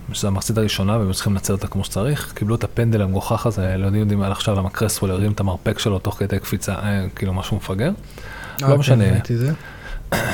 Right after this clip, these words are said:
Speaker 1: לא משנה, הם, אה, קיבלו את ה-, הם קיבלו את הגולים שמגיע להם, לסטר גם לחצה כמו שצריך, אה, ובסוף ווסטהאם לא, לא פראיירים, ולקחו, לקחו נקודה אחת הביתה.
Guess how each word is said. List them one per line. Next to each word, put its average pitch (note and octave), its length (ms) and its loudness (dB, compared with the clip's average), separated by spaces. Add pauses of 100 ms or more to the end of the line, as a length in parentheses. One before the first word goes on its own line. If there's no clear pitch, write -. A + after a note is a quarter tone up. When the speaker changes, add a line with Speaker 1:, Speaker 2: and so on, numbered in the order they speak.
(120)
Speaker 1:
לא C3 120 4
משנה, B2+ 240 2
הם, F#2+ 180 4
אה, F#2+ 140 4
קיבלו G2 220 2
את G#2 100 0
ה-, F#2 100 4 (100)
הם F#2 140 0
קיבלו G#2+ 200 2
את G#2+ 80 2
הגולים G#2 260 4
שמגיע G2 360 2
להם, A#2 240 4
לסטר G#2+ 240 2
גם G#2 200 2
לחצה - 240 -2
כמו G#2 220 0
שצריך, D3 460 0 (500)
אה, G#2 260 4
ובסוף A#2 420 0
ווסטהאם E3 300 2
לא, D#3+ 220 4
לא D#3+ 60 4
פראיירים, C#3+ 460 2
ולקחו, G#2+ 600 2
לקחו - 260 -2
נקודה G#2 280 2
אחת G2+ 220 0
הביתה. F#2+ 340 0